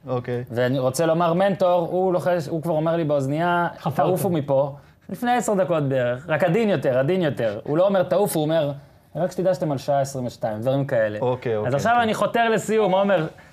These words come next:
Speaker 2: תודה רבה על, אה, כמה שאתה עוזר לנו ועושה לנו פה, ותמונות, ובתים, ומצולם, והכל עוזר לנו. הדבר האחרון, לפני שאנחנו
Speaker 3: כן.
Speaker 2: עפים,
Speaker 1: כן.
Speaker 2: אני אומר נבחרת,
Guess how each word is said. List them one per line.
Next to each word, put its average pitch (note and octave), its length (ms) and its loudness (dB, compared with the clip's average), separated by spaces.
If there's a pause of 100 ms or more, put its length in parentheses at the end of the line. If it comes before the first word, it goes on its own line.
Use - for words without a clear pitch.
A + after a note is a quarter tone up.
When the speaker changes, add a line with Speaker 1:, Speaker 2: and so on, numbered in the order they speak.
(140)
Speaker 2:
תודה G3+ 380 2
רבה G#3 240 2
על, F3+ 220 4
אה, E3+ 200 4
כמה F#3+ 220 2
שאתה F3+ 160 0
עוזר E3+ 260 2
לנו E3 140 2
ועושה C#3+ 260 0
לנו F3 140 0
פה, E3 180 -2
ותמונות, D#3 500 0
ובתים, C#3+ 460 0
ומצולם, D#3+ 540 0
והכל D3 300 2
עוזר D3 260 0
לנו. G3 300 0
הדבר D#3 300 0
האחרון, G3+ 440 0
לפני F#3+ 220 -2
שאנחנו F3+ 300 -2
Speaker 3:
כן. F3 80 2
Speaker 2:
עפים, D3+ 320 0 (220)
Speaker 1:
כן. A#2+ 200 -4 (320)
Speaker 2:
אני F3 180 0
אומר A3+ 200 2
נבחרת, C3+ 580 -2